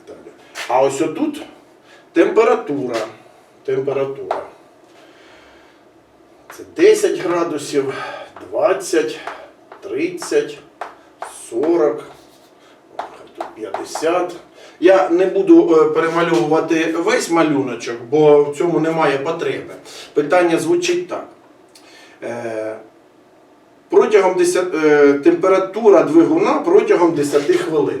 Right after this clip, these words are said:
Тобто ось тут на десять хвилин розраховано. Визначте за графіком кількість хвилин, протягом яких робоча температура двигуна була не більшою за п'ятдесят градусів. Я можу сказати, що п'ятдесят градусів вона була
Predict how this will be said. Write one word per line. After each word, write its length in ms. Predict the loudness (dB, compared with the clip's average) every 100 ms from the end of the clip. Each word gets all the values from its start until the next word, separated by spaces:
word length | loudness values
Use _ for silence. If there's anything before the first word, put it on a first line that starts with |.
| -10
Тобто 320 | -14 -10 -10 -6
ось 320 | -6 -8 -12 -16
тут 300 | -14 -14 -12
на 80 | -6
десять 360 | -4 -4 -4
хвилин 300 | -6 -4 -4 -8
розраховано. 640 | -12 -12 -14 -16 -18 -18 -20 -20 -20 -20 -6
Визначте 640 | -2 -2 -2 -4 -2 0
за 160 | 2 2
графіком 680 | 2 0 0 -2 -2 -2 -4
кількість 540 | -6 -8 -6 -4 -4
хвилин, 380 | -2 0 2 0 -6 -12 -20 _
протягом 760 | 2 4 4 4 2 2 2 -2 -6
яких 480 | -4 -4 -4 -8 -4
робоча 440 | -2 2 2 2
температура 720 | 0 -2 2 2 2 0 0 0
двигуна 480 | 2 2 4 2
була 340 | 0 0 2 2
не 180 | 2 0
більшою 760 | 0 -6 -6 2 4 4 0
за 220 | -2 -2
п'ятдесят 580 | -2 -4 -6 -4 -2 -2
градусів. 560 | -4 -12 -14 -16 -20 -20 -20 -20 -20 -20 -6
Я 160 | -4 -2
можу 260 | 2 2
сказати, 520 | 2 -2 -2 -2 -2
що 240 | -2 -2 0
п'ятдесят 460 | -2 -2 -2 -4
градусів 560 | -2 -2 0 -2 -4 -2
вона 300 | -2 0 -2
була 420 | -2 2 2 0